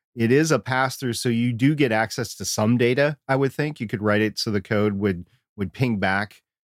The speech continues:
back to the Blueberry servers or whatever. So there is that possibility at some point. Kinda like Audacity, when Audacity went, was, was purchased, basically, and then the people that took it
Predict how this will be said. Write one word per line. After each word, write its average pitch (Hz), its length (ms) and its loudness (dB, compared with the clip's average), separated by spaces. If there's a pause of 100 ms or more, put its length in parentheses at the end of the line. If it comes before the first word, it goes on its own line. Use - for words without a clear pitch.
back 107 240 0
to 120 220 -2
the 101 100 -2
Blueberry 107 420 0
servers 110 480 0
or 117 80 -2
whatever. 110 480 0
So 95 420 -4 (380)
there 110 160 4
is 110 140 2
that 113 240 0
possibility 120 960 0 (100)
at 120 200 -2
some 120 200 -2
point. 135 340 -6 (260)
Kinda 247 160 0
like 185 260 0
Audacity, 156 800 -2 (440)
when 131 500 2
Audacity 131 560 0
went, 123 340 -6
was, 110 280 -4 (140)
was 120 200 0
purchased, 143 540 -2
basically, 160 580 0
and 117 140 2
then 110 140 2
the 104 60 0
people 110 300 -2
that 104 200 0
took 113 200 -4
it 107 200 0